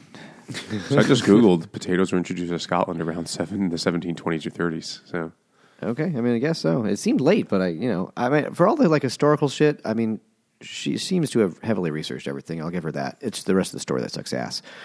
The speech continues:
Speaker 2: Um, this is an imperial stout with pumpkin, nutmeg, vanilla, and cinnamon, and it is also, I think it's, yeah, it's,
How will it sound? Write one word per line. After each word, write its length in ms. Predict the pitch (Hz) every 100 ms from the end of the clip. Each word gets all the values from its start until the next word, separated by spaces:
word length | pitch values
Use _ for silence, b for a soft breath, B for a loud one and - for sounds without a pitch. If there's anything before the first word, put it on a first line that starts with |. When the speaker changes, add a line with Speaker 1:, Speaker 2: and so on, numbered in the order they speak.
| B B B
Speaker 2:
Um, 400 | 98 98 92 90 - B B B
this 160 | - 170
is 100 | 139
an 80 | 120
imperial 400 | 104 - 139 113
stout 380 | - 123 120 110
with 180 | - - -
pumpkin, 640 | - 143 - 156 170 175 - _ _ _ _ _
nutmeg, 680 | 95 98 117 95 92 92 110
vanilla, 420 | 104 98 101 113 -
and 280 | 92 87 82
cinnamon, 720 | - - 117 95 82 87 107 _ b b b b
and 140 | 123 123
it 120 | 123
is 320 | 123 127 123 - _ _ _ _ _ -
also, 400 | 110 104 - - _ - -
I 20 |
think 160 | - 135
it's, 240 | 117 - _ _
yeah, 300 | - 117 117
it's, 320 | 110 - -